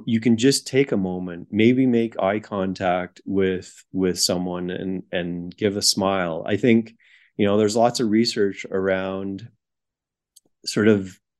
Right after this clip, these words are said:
that creativity that exists within our brains that gets,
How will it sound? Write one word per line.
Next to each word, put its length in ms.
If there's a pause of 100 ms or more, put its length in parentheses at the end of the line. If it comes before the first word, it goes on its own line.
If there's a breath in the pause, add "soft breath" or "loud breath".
(280)
that 260
creativity 1000 (180)
that 220
exists 440
within 300
our 160
brains 720 (420 soft breath)
that 220
gets, 680